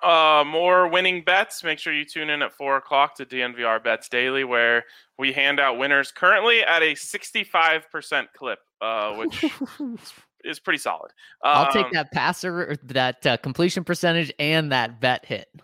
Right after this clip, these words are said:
Speaker 1: Yeah, if you're hitting bets, uh, you know, they say if you can hit fifty-six percent, you can quit your day job. Well, we're hitting sixty-five percent.
Speaker 2: <laughs>
Speaker 1: Uh,
Speaker 2: Don't
Speaker 1: so,
Speaker 2: leave us,
Speaker 1: <laughs>
Speaker 2: Ryan.
Speaker 1: so, so I'm out.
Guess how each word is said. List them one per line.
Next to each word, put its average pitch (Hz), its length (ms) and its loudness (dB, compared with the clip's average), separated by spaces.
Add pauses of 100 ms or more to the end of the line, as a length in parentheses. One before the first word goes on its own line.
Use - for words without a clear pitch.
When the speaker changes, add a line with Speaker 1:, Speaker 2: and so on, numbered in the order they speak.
(100)
Speaker 1:
Yeah, 117 320 2
if 123 240 -2
you're 135 120 -4
hitting 170 220 -2
bets, 156 320 0
uh, 127 220 -8
you 143 100 -6
know, 135 100 -2
they 135 140 -2
say 151 240 2
if 147 100 -4
you 139 80 -10
can 143 120 -14
hit 151 160 -4
fifty-six 135 460 -6
percent, 127 360 -2
you 113 140 -6
can 113 160 -16
quit 120 180 -2
your 107 100 -6
day 110 200 -2
job. 104 260 -2
Well, 110 160 -2
we're 110 140 -4
hitting 117 180 -4
sixty-five 143 580 -6
percent. 175 360 -4
Speaker 2:
<laughs> 180 260 -8
Speaker 1:
Uh, 113 220 2
Speaker 2:
Don't 165 180 2
Speaker 1:
so, 143 80 4
Speaker 2:
leave 269 240 2
us, 214 200 2
Speaker 1:
<laughs> - 20 -4
Speaker 2:
Ryan. 180 520 2
Speaker 1:
so, 185 160 -2
so 196 220 0
I'm 185 140 -2
out. 160 260 -2